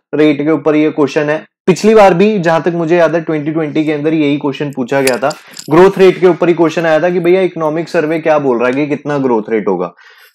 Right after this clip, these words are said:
तो इकोनॉमिक सर्वे दो हज़ार तेईस चौबीस के लिए जो ग्रोथ रेट प्रेडिक्ट कर रहा है, वो बोल रहा है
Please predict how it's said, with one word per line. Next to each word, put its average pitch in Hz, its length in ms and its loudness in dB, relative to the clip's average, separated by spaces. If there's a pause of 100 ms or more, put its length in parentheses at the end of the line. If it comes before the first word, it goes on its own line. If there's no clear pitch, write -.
तो 196 80 6
इकोनॉमिक 175 500 2
सर्वे 196 320 2
दो 175 160 2
हज़ार 165 240 4
तेईस 170 320 0
चौबीस 165 260 0
के 170 120 -8
लिए 170 80 -2
जो 165 140 -2
ग्रोथ 147 360 0
रेट 165 280 -2
प्रेडिक्ट 156 440 0
कर 156 160 0
रहा 139 160 0
है, 175 60 -2
वो 151 240 -4
बोल 147 240 0
रहा 156 100 2
है 170 60 -2